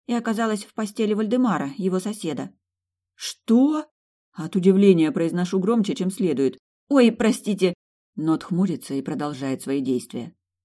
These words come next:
«Дальше что было?» «Не знаю, ничего вроде», она пожимает плечами. «Я закончил», произносит ректор, отвлекая от сплетен. «Патриция, вынужден тебя задержать до выяснения обстоятельств».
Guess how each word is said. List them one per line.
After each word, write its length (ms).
«Дальше 380
что 200
было?» 320
«Не 140
знаю, 400
ничего 440
вроде», 380
она 220
пожимает 440
плечами. 520
«Я 420
закончил», 840
произносит 640
ректор, 340
отвлекая 520
от 80
сплетен. 500
«Патриция, 880
вынужден 580
тебя 280
задержать 680
до 200
выяснения 600
обстоятельств». 840